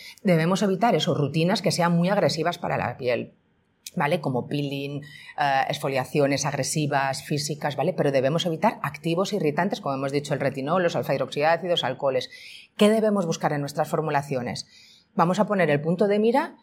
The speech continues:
en varias cosas. En la barrera cutánea, en mejorar esa barrera cutánea, ese cemento intercornocitario. ¿Cómo lo vamos a hacer eso? Con aceites vegetales, con ceramidas, con mantecas de karité, ¿vale? Eso va a apuntar,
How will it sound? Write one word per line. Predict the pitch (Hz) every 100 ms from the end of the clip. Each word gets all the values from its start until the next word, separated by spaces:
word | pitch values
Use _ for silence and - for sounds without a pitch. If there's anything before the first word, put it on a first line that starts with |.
| _
en | - 147
varias | 147 143 -
cosas. | 135 - - -
En | - 151
la | 143
barrera | 139 170 220
cutánea, | 165 143 143
en | 135
mejorar | 131 - 139 180
esa | - 175
barrera | 151 180 190
cutánea, | 135 139 127 123 -
ese | 165
cemento | 165 165 160 180
intercornocitario. | 208 175 147 131 127 143 135 131 123
¿Cómo | - 165
lo | 175
vamos | 175 170 170
a | 170 139
hacer | - 139
eso? | 120 - - - - _
Con | 160 135
aceites | 131 135 131
vegetales, | 123 - 120 165 151 147 - - _ _
con | - 143 131
ceramidas, | 151 120 123 151 147 127 147 - _ _ _ _
con | - 151
mantecas | 135 - 127 127
de | 131
karité, | 135 123 - 156 147 - - _
¿vale? | 131 123 147 254 - _ _ -
Eso | 165 - 262 269 -
va | 143
a |
apuntar, | 143 160 147 131